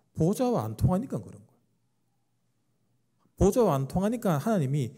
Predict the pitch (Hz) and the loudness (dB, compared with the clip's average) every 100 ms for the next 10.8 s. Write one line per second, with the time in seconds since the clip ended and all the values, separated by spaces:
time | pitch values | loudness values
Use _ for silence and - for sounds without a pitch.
0 | - _ 226 - 240 240 214 - 160 131 | -18 _ -8 -4 -6 -4 -2 0 2 2
1 | 104 104 - 143 160 160 190 196 226 107 | -2 -6 -8 -4 -2 -2 -4 -6 -6 -8
2 | 87 - _ _ _ _ _ _ _ _ | -12 -20 _ _ _ _ _ _ _ _
3 | - _ _ _ _ _ - - 131 160 | -20 _ _ _ _ _ -4 -2 -2 -4
4 | - - 120 104 _ _ _ _ _ _ | -8 -14 -14 -16 _ _ _ _ _ _
5 | _ _ _ _ _ _ _ _ _ _ | _ _ _ _ _ _ _ _ _ _
6 | _ _ _ _ _ _ _ - 156 156 | _ _ _ _ _ _ _ -4 -2 0
7 | 147 190 233 202 - 139 - 127 107 110 | -2 -2 -2 -4 0 -2 0 -4 -6 -12
8 | 95 123 127 - - 196 147 - _ _ | -12 -14 -14 -16 -18 -16 -16 -18 _ _
9 | _ _ 143 190 185 151 220 202 135 175 | _ _ 2 4 4 2 -2 -2 0 -2
10 | 127 123 110 90 - _ _ | -4 -6 -14 -18 -20 _ _